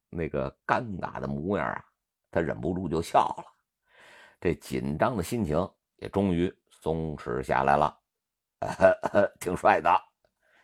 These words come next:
景言啊，嘿儿嘿儿的就笑了呀。“嘿，嘿，嘿，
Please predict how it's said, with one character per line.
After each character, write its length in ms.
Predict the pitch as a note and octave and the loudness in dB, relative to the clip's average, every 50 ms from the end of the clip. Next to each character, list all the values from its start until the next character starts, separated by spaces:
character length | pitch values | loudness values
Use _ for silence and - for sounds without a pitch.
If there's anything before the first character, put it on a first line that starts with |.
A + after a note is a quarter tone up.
| _ _ _ _ _ _ _ _ | _ _ _ _ _ _ _ _
景 160 | - C2 C#2 | -8 -4 -2
言 140 | D2 C2 C#2 F#2 B2+ C3+ F#2+ | 0 0 2 0 0 -2 -4
啊， 220 | D2+ - - _ _ | -6 -8 -10 _ _
嘿 160 | _ - D#3 | _ -6 -4
儿 200 | D#3 C3+ A2+ F#2 | -2 -2 -2 0
嘿 100 | - C3+ | 0 0
儿 160 | D3 C#3+ A2+ | 0 -2 -2
的 80 | F2+ - | -2 0
就 100 | - F#2 | 0 2
笑 440 | F2+ D3+ D3+ - - - G1+ G1+ E2 | 2 2 2 2 0 -2 -4 -6 -10
了 120 | F2 - | -12 -14
呀。 140 | - - - _ _ _ _ - | -16 -18 -20 _ _ _ _ -8
“嘿， 180 | - D3 - _ | -6 -6 -6 _
嘿， 200 | - B2 G#2 - - | -6 -6 -6 -6 -6
嘿， 80 | - | -14